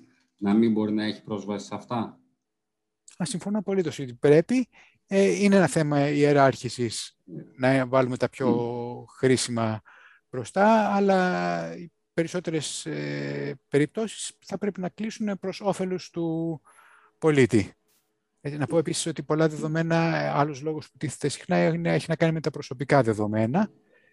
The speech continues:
Speaker 2: και το θεσμικό πλαίσιο που αφορά την προστασία προσωπικών δεδομένων.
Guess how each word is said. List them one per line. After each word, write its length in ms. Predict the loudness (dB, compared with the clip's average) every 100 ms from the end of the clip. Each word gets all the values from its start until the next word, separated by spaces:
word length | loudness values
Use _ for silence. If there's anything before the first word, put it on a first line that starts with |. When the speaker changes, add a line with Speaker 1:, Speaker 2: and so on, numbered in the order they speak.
| _ _
Speaker 2:
και 100 | -12
το 120 | -10
θεσμικό 440 | -6 -4 -2 -4 -6 -4
πλαίσιο 240 | -4 -2
που 100 | -4
αφορά 240 | 0 2
την 160 | 2 -2
προστασία 600 | -6 -8 -6 0 0 0 _ -20 -20 _
προσωπικών 460 | -14 -10 -10 -6 -4
δεδομένων. 460 | -4 -2 -2 -4